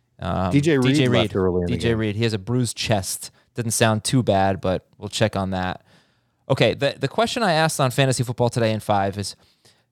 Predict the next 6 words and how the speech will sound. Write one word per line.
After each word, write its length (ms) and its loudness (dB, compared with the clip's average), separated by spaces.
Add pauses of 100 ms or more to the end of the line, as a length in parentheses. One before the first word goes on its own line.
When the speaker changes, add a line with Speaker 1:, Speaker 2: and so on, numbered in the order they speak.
(160)
Speaker 1:
did 200 2
James 400 2
Conner 560 4 (800)
and 300 4
Sony 320 2
Michel 680 2